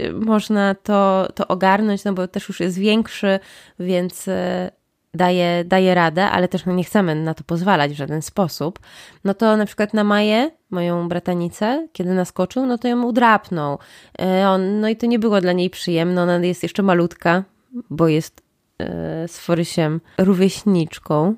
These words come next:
więc, więc mal-, malutka dziewczynka, nie dość, że ją Forys przez to wystraszył, no to po prostu zrobił jej taką małą krzywdę.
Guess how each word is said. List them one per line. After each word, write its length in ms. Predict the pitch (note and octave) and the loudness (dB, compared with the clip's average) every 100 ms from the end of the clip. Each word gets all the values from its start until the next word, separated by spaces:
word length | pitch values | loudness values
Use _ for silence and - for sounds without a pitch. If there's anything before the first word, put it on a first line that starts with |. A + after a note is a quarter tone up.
| - | -6
więc, 560 | D#3+ E3+ E3 E3 - - F3+ | -6 -2 -2 -4 -8 -6 -4
więc 220 | F3+ - | -4 -2
mal-, 300 | F#3+ F#3 - | 0 0 0
malutka 380 | F#3+ F#3+ G3+ F3+ | 0 0 0 -2
dziewczynka, 720 | E3+ - F3 F3+ G#3 G#3+ A#3+ - _ _ _ _ - | -2 -2 -4 -2 0 0 0 -6 _ _ _ _ -4
nie 140 | F#3+ | 0
dość, 260 | F3+ F#3 F#3 | 2 2 2
że 100 | F#3 | 0
ją 140 | F3 | 0
Forys 420 | F3 F3+ F3+ - - | 0 0 -2 -4 -14
przez 180 | - - | -16 -6
to 140 | - E3+ | -4 -2
wystraszył, 640 | F#3 - G#3+ C4+ - B3+ | -2 2 2 2 0 -2
no 120 | B3+ | -2
to 120 | D#4+ | -4
po 80 | F4+ | -6
prostu 260 | - E4 D#4 | -6 -4 0
zrobił 280 | D#4 B3 A3 | 0 2 2
jej 120 | G3 | 2
taką 200 | F3+ E3+ | 0 0
małą 360 | E3+ E3+ E3 | 2 4 2
krzywdę. 520 | E3 - D#3+ D3+ D#3 | 0 -4 -2 0 -2